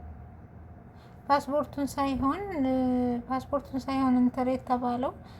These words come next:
እ፣ ፓስፖርቱን ነው። ምንድን የልጅቱን የእሱን ሚሞሪ አይደለም ሂድ አንተ የተባለው፣ ወይም ደግሞ ሚሞሪ አይደለም ሂድ አጣራ የተባለው። አጣራ የተባለው ስለ ልጅና ስለ ልጅ ነው።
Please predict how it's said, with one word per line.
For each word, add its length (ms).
እ፣ 120
ፓስፖርቱን 600
ነው። 160
ምንድን 400
የልጅቱን 760
የእሱን 520
ሚሞሪ 360
አይደለም 400
ሂድ 180
አንተ 220
የተባለው፣ 520
ወይም 300
ደግሞ 260
ሚሞሪ 360
አይደለም 400
ሂድ 180
አጣራ 360
የተባለው። 460
አጣራ 340
የተባለው 560
ስለ 200
ልጅና 400
ስለ 180
ልጅ 220
ነው። 140